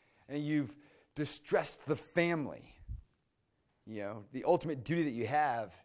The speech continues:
And Jesus says, "I have a relationship with God that transcends and revitalizes my relationship with you, Mom. I have a relationship with God beyond anything anyone else has ever had, deeper and different than any other relationship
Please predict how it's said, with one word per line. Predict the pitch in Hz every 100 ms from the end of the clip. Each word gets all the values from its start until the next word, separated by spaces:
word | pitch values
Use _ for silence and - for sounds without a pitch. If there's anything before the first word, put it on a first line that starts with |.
| _ _ _ _ _
And | 123
Jesus | 110 143 143 131
says, | - 117 110 - -
"I | 143
have | 160
a | 143
relationship | 127 131 131 117 - 113 110
with | 95 95
God | 127 123
that | 110 -
transcends | - 123 110 - 135 127 120 113
and | 107
revitalizes | 98 107 117 110 104 104 98 90
my | 107 110
relationship | 104 98 104 101 90 82 -
with | 80 -
you, | 90 110 95 76 - _ _ -
Mom. | 78 78 80 82 87 _ _ _ _ 494 494 466 453 _ _ _ _ _ _ _ _ _ _ _ _ _ -
I | 135
have | 131
a |
relationship | 120 123 - 107
with | 104
God | 92 127 123
beyond | 113 110 104 110
anything | 131 127 120 110
anyone | 127 135 120 -
else | 127 127
has | 113 110
ever | 131
had, | 101 95 90 87
deeper | 135 143 - 123
and | 110 98
different | 156 147 123
than | 107 101
any | 143 139 131
other | 131 120
relationship | 113 107 131 - -